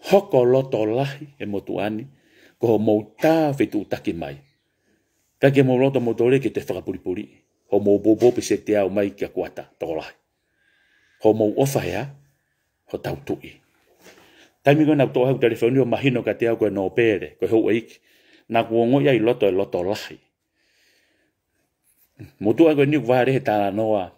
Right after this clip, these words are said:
whakahou hou eiki, hu whangai whatapu. Ka ka tāla noa whakahou hou eiki awi he kei ke fu mahino ia. Nā ku tāla noa ke he nihi koe ni hange pe hau tāla noa ko toko ua mo one.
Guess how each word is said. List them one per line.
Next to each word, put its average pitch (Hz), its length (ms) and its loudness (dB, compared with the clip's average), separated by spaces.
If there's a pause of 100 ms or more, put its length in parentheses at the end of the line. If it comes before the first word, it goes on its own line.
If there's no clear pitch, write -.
(560)
whakahou 98 340 -2
hou 104 240 2
eiki, 87 300 -6 (220)
hu 107 120 -6
whangai 110 240 -2
whatapu. - 400 -12 (1040)
Ka 104 80 -2
ka 113 120 2
tāla 123 200 2
noa 147 120 2
whakahou 123 340 0
hou 127 60 2
eiki 139 200 -2
awi 139 200 0
he - 40 -4
kei 123 120 -2
ke 110 120 -8
fu 107 120 -4
mahino 107 440 -4
ia. 82 160 -10 (840)
Nā 104 160 0
ku 104 80 -6
tāla 127 240 2
noa 151 240 4
ke 117 160 -4
he 113 40 -6
nihi 127 200 -4
koe 113 160 0
ni 123 80 -4
hange 117 240 -6
pe - 80 -12
hau 113 160 -8
tāla 98 240 -4
noa 104 320 0
ko 87 240 -8
toko 90 240 -2
ua 95 160 0
mo 87 160 -8
one. 82 240 -10